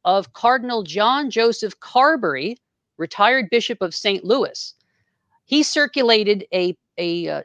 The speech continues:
documentation to his brother bishops in the United States, and the bishops unanimously agreed to petition Pope John Paul the Second if he deemed it advisable and timely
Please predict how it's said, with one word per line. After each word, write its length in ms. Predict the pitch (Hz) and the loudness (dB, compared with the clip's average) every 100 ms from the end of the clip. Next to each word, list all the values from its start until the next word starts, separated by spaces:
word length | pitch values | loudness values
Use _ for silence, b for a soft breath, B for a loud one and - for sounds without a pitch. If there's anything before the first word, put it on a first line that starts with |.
| - _ _ 156 151 165 | -12 _ _ -20 -20 0
documentation 1120 | 190 226 - 226 214 - 208 240 - 151 156 | 4 4 2 -2 -2 0 0 2 0 -2 -4
to 160 | - 240 | -4 -2
his 160 | 226 165 | -2 0
brother 340 | 190 233 277 | 2 2 2
bishops 580 | 208 269 - 143 143 - | 0 0 0 -4 -4 -4
in 80 | 208 | -4
the 80 | |
United 320 | 254 233 208 - | 0 0 0 -4
States, 460 | - 143 143 - _ _ _ _ _ _ | -2 -2 -4 -12 _ _ _ _ _ _
and 300 | 185 202 202 - | 2 4 2 -2
the 340 | 151 202 147 - | 0 0 0 2
bishops 460 | 330 - 220 - - | 2 4 0 -2 -8
unanimously 1000 | 202 220 202 226 311 320 320 - 254 226 | -4 -2 2 2 4 2 0 -2 0 0
agreed 840 | 190 156 220 285 185 143 185 226 - | 0 0 -2 0 -2 -4 -6 -8 -8
to 100 | 196 | -4
petition 680 | 208 - 311 349 - 185 | -4 0 0 0 0 -2
Pope 280 | 202 247 269 | 2 2 2
John 260 | 254 262 254 | 2 2 2
Paul 260 | 254 254 | 6 6
the 100 | 269 | 4
Second 580 | 277 247 180 - 185 - b b b _ - | 0 4 4 2 -4 -6 b b b _ -2
if 160 | 269 - | 0 2
he 160 | 294 | 0
deemed 340 | 226 254 254 240 | 0 0 0 0
it 100 | 196 | 0
advisable 760 | 180 165 196 294 285 277 285 | 0 4 6 4 0 -2 -2
and 220 | 226 233 - | -2 -2 -6
timely 840 | - 262 294 302 175 131 190 | 0 2 4 2 0 -2 -4